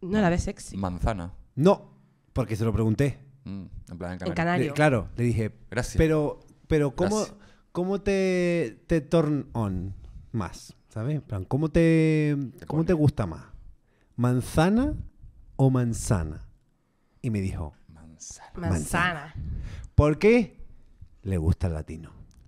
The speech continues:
Speaker 2: Gracias.
Speaker 3: Le gustan los latinos.
Speaker 2: Lejos.
Speaker 1: Melocotón.
Speaker 3: Lejos.
Speaker 2: Lejos.
Speaker 3: Claro que le estoy enseñando español y ahora dicen gracias.
Speaker 2: Gracias.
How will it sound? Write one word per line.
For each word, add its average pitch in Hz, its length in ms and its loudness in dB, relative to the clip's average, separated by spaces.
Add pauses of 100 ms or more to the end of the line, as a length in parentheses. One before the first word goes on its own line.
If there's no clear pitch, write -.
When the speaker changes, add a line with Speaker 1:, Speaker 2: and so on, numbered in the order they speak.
(120)
Speaker 2:
Gracias. 80 400 -12 (680)
Speaker 3:
Le 101 100 0
gustan 90 300 2
los 90 100 2
latinos. 90 500 -2
Speaker 2:
Lejos. 87 280 -6 (240)
Speaker 1:
Melocotón. 156 640 -16
Speaker 3:
Lejos. 82 260 -4 (560)
Speaker 2:
Lejos. 82 200 -12 (320)
Speaker 3:
Claro 127 180 -2
que 127 80 -2
le 92 80 -6
estoy 98 200 -6
enseñando 113 320 -2
español 131 340 2
y 160 40 0
ahora 143 180 0
dicen 151 320 -2
gracias. 151 460 -2 (220)
Speaker 2:
Gracias. - 300 -18